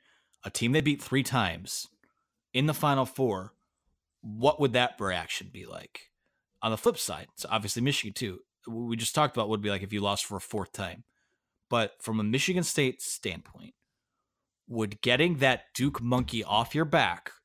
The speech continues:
the thing that might be the biggest storyline that hangs over Tom Izzo. It, it, the, it's a giant dark storm cloud. Would getting that monkey off your back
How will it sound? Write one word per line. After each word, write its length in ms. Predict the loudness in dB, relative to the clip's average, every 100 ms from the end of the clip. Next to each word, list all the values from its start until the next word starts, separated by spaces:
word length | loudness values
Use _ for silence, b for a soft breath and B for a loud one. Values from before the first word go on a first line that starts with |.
| _ _ -12
the 80 |
thing 240 | -4 0 2
that 240 | 2 0 _ b b
might 300 | 0 2 2
be 140 | 2 2
the 120 | 2
biggest 560 | 0 2 4 4 2 2
storyline 640 | 4 4 4 4 4 2
that 120 | -2
hangs 320 | 0 0 2
over 200 | 0 0
Tom 280 | 0 0 2
Izzo. 440 | 0 -2 -6 -8
It, 180 | -8 -6
it, 160 | -8 -6
the, 160 | -8 -8 -12
it's 180 | -12 -8
a 60 | -6
giant 640 | 0 2 2 0 -8 -2
dark 340 | 2 2 0
storm 440 | -4 -2 0 -2 -2
cloud. 440 | -6 -8 -10 -14 -20 _ _ _ _ -2
Would 240 | 0 2
getting 320 | 2 4 4 6
that 260 | 6 6
monkey 460 | 4 2 0 -2 0
off 320 | 0 0 0
your 80 | -4
back 480 | 0 0 0 -2